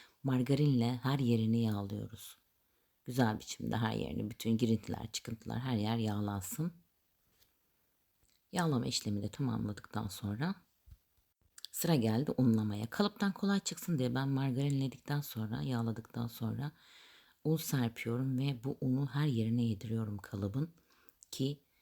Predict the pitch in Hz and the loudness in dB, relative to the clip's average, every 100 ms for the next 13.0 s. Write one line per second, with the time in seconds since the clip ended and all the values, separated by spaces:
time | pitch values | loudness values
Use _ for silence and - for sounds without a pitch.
0 | _ - 123 - 123 - 139 139 123 123 | _ -6 -6 -4 -8 -2 -2 0 -2 -2
1 | - 131 - 131 143 - - 113 113 - | -4 -10 -4 -4 -4 -8 -6 -6 -6 -2
2 | 120 127 - 107 110 107 107 110 - 143 | -2 -2 -6 -2 0 0 -2 -4 -10 -12
3 | - - 113 117 117 110 107 98 95 - | -12 -8 -6 -4 -6 -6 -6 -6 -8 -14
4 | 107 95 95 - _ _ - - _ _ | -14 -14 -14 -18 _ _ -14 -14 _ _
5 | _ _ _ _ _ _ _ _ _ _ | _ _ _ _ _ _ _ _ _ _
6 | _ - 147 - - 135 110 107 - 95 | _ -4 -2 -2 0 0 0 -4 -4 -6
7 | 240 156 113 - 104 - - _ _ _ | -4 -2 -2 -2 -4 -6 -8 _ _ _
8 | _ _ _ _ _ - 127 123 120 120 | _ _ _ _ _ -2 0 2 2 4
9 | 120 113 110 110 110 107 113 104 - - | 4 2 4 4 2 0 -2 -4 -4 -6
10 | 147 - 123 113 110 - - 117 110 117 | -6 -2 2 2 0 -12 -4 0 0 0
11 | 104 104 110 117 - 110 110 - - - | -2 -4 -4 -6 -4 -2 -2 -4 -10 -6
12 | 143 - 131 85 92 - - 101 117 160 | -6 -4 -2 -2 -4 -10 -8 -6 -4 -6